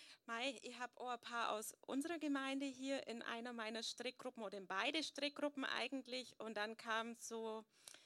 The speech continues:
der innere Impuls auch, dass ich eine christliche Kreativgruppe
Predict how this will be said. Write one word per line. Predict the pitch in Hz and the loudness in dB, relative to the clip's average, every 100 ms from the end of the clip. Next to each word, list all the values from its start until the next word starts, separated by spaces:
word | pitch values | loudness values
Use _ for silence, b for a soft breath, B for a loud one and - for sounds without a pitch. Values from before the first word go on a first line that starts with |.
| B B B - | B B B 0
der | - | 2
innere | 285 330 302 285 | 6 6 8 6
Impuls | 262 254 254 277 - | 2 -2 -2 -2 -2
auch, | - 254 | -2 0
dass | 254 247 | -2 -6
ich | 247 - | -10 -8
eine | 233 | -8
christliche | 220 214 220 - 208 214 | -4 -2 -2 -4 -8 -6
Kreativgruppe | 196 185 185 - 202 - - 180 - 160 | -4 -4 -4 -8 -10 -14 -8 -8 -6 -8